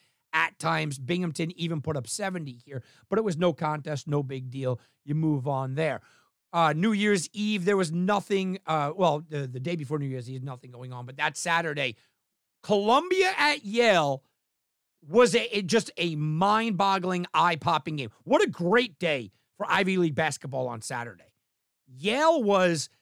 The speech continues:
depending on where you were looking in your sports books, fourteen and a half or a fifteen-point favorite over Columbia. On the road, a ten-win Yale team goes down. They lose sixty-two to sixty. Columbia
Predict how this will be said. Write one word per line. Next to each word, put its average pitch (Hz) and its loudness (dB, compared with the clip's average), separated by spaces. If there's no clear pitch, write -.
depending 208 0
on 190 2
where 185 4
you 170 2
were 170 4
looking 160 0
in 147 -2
your 131 -4
sports 185 -2
books, 143 -8
fourteen 247 0
and 208 -2
a 180 0
half 165 -2
or 151 -2
a 131 -4
fifteen-point 147 -8
favorite 139 -4
over 131 -8
Columbia. 139 -4
On 233 6
the 247 6
road, 165 4
a - -20
ten-win 226 -2
Yale 170 -2
team 151 -4
goes 233 4
down. 170 -2
They 277 4
lose 294 4
sixty-two 302 -2
to 240 0
sixty. 220 -4
Columbia 220 2